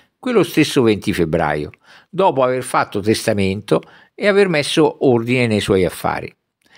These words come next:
La regione necessitava di un governo forte, sia per il carattere della popolazione, sia perché parte del territorio era in preda al banditi-, al banditismo. Il poeta si trovò nella necessità di contrastare tale fenomeno,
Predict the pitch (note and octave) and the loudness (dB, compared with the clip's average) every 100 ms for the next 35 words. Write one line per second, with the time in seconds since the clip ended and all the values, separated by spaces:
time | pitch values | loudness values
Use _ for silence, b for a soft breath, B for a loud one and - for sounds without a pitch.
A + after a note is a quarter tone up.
0 | B B - D3 G3+ G3+ F3+ G3 D3+ B2 | B B -4 0 2 4 4 4 2 0
1 | - B2+ - B2+ C3 C#3 A#2+ B2 A#2 A#2+ | 0 -2 -2 0 2 2 0 0 2 4
2 | A#2 A2 - G3+ A#2 - F#2 E2+ b b | 4 0 2 2 2 -2 -2 -2 b b
3 | _ - C3 A#2+ A#2 G2 - A2 A2 G#2+ | _ -2 0 2 0 0 0 0 2 0
4 | - G2 F#2+ E2 F2+ F#2+ G2 - F#3 G3+ | 0 2 2 -2 -2 0 0 2 2 2
5 | A3+ G#3+ B B - B3 A3 F#3+ F3+ E3+ | 0 -4 B B -4 -2 2 0 2 0
6 | E3+ F3 F#3 F3+ F3 E3 F3 E3 E3+ A3 | 0 -2 -2 2 2 4 2 0 2 2
7 | G3 A#2+ - B2 A#2+ A2 C3 C3 A#2+ G#2+ | 4 2 0 0 0 -2 -4 0 0 0
8 | G#2+ G#2+ A2 F#2+ A2 B2+ E3+ - A#2 G#2+ | -2 -2 -2 -2 -4 0 0 0 -6 -2
9 | B2 A#2 C#3+ A#3 - - E2 - _ _ | -4 -4 -4 -2 -2 -4 -10 -12 _ _
10 | B B B B _ D#3+ D#3 A3 E3 A2 | B B B B _ -8 -2 0 2 0
11 | B2 B2 - - D3+ F3 D#3+ A#2 G#2+ C3 | 0 0 -2 -4 0 2 4 2 2 0
12 | C#3+ C3 C#3+ - E3 F#3+ E3+ G#2 G2+ F3 | 0 0 0 0 -2 -4 -2 -2 -2 -2
13 | E3 C3 - - G2 G#2 G2 G2+ F2+ G#2 | -2 -2 -2 -2 -2 -2 0 0 0 0
14 | B2 E2+ E2 D#2 | 0 -2 -4 -8